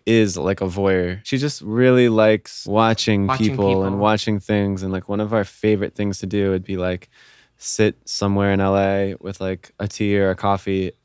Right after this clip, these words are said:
Speaker 1: outside and just, like, watch people on the sidewalk and, like, stare at people and, like, imagine their
Speaker 2: <laughs>
Speaker 1: lives. And she loved watching me. She just, like, wanted to watch me do things. And at the same time, our rel-, our relationship felt very much like this game we were playing with each other. Like,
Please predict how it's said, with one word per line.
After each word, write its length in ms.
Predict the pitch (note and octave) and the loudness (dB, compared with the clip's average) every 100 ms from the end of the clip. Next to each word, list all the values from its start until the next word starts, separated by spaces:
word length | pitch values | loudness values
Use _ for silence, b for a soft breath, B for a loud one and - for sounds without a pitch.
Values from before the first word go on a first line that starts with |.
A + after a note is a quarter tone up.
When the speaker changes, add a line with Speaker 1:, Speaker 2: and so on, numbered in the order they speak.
| - | -8
Speaker 1:
outside 540 | G2 F2+ G2+ F#2+ F#2 | -8 -6 -4 -2 -2
and 80 | F#2 | -4
just, 120 | F2+ | -8
like, 100 | F2+ | -8
watch 400 | F2+ F2+ F2+ - - | -4 -4 -4 -8 -20
people 400 | - F#2 C#2+ D#2 - | -20 -14 -12 -12 -12
on 60 | |
the 60 | F2+ | -12
sidewalk 500 | - E2 D#2+ D#2+ - | -10 -10 -8 -10 -12
and, 80 | E2+ | -16
like, 160 | - | -16
stare 260 | - - D#2+ | -16 -14 -12
at 100 | - | -12
people 260 | F2 - E2 | -14 -12 -12
and, 80 | E2 | -12
like, 220 | F2 - | -14 -14
imagine 420 | F#2+ G2 F#2+ F#2 F#2 | -8 -4 -2 0 0
their 120 | F#2 | 0
Speaker 2:
<laughs> 160 | F2+ F2 | -2 -2
Speaker 1:
lives. 300 | F2 G2 F2+ | -6 -8 -12
And 180 | F2 F#2+ b - | -14 -14 b -4
she 180 | C3 | 0
loved 280 | A#2+ A2+ G2 | 4 4 4
watching 460 | G2+ G2+ G2+ G2 G2 | 4 2 2 -2 -2
me. 200 | G2 F2 | -2 -4
She 160 | - | -6
just, 160 | F#2+ F#2 | -8 -4
like, 120 | G2 | -4
wanted 280 | F#2 F#2 F#2 | -2 -4 -4
to 100 | G2+ | -4
watch 380 | F2 F2+ F#2+ - | -4 -6 -6 -8
me 180 | F#2 F2 | -6 -6
do 220 | F2+ F2+ | -6 -6
things. 400 | F#2 F#2 - - | -6 -8 -8 -10
And 240 | E2+ G2+ - B B B | -12 -12 -16 B B B
at 120 | - A2+ | -8 -8
the 60 | |
same 300 | - C3 B2 | 0 4 4
time, 380 | A2+ A2+ A#2 A2+ | 2 2 2 2
our 140 | F2 G#2 | 2 2
rel-, 180 | G2+ - | 2 0
our 140 | G#2 | 0
relationship 640 | G2 G2 F#2 G#2 - A2+ - | 2 2 0 -4 -4 -4 -2
felt 240 | - E2+ | -4 -4
very 260 | F#2+ G2 G2 | -2 -2 -2
much 320 | G2 G2+ - | -2 -4 -6
like 220 | G2 F#2 | -6 -6
this 380 | G2 F#2 - - - _ | -6 -8 -10 -16 -20 _
game 360 | - G2+ A2 A#2 | -2 2 2 4
we 100 | B2 | 2
were 100 | B2+ | 0
playing 300 | B2 B2 B2 | 0 0 0
with 140 | B2+ B2+ | 0 -4
each 160 | A#2 | -2
other. 300 | B2 B2 B2+ | -2 2 2
Like, 240 | A#2+ G2 | 2 -2